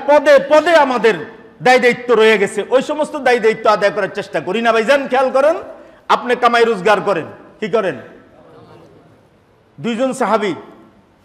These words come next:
একজন দুর্বল একজন সবল, বুঝে আইছে? তো দুর্বল জন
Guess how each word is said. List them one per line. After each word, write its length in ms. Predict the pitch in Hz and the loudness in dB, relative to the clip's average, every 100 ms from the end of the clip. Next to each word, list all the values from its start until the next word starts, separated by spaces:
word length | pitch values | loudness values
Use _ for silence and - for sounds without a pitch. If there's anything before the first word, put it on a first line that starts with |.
| _ _ _ _ _ _ _ _ _ - | _ _ _ _ _ _ _ _ _ 0
একজন 360 | 247 196 277 | 0 0 -2
দুর্বল 360 | 233 262 269 277 | -2 0 2 4
একজন 300 | 240 208 226 | 2 2 0
সবল, 360 | - 208 180 113 - - - _ _ _ _ _ _ _ - | 0 0 -2 -4 -12 -20 -20 _ _ _ _ _ _ _ -10
বুঝে 180 | 202 294 | 0 2
আইছে? 260 | 285 233 151 110 - - - - - - _ - | 2 2 -2 -4 -14 -20 -20 -20 -20 -20 _ 0
তো 80 | 254 | 0
দুর্বল 580 | 190 - 277 269 320 349 | 0 -4 -4 0 2 2
জন 180 | 277 277 | 4 2